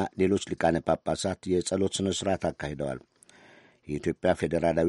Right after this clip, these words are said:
ዲሞክራሲያዊ ሪፑብሊክ ፕሬዝደንት ዶክተር ሙላቱ ተሾመ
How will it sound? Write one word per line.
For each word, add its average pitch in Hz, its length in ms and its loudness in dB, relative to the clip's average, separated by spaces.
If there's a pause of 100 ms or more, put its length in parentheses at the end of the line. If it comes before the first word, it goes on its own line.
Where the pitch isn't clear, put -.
ዲሞክራሲያዊ 85 640 0
ሪፑብሊክ 82 440 -4
ፕሬዝደንት 82 480 -2
ዶክተር 80 320 -2
ሙላቱ 80 420 0
ተሾመ 82 340 -2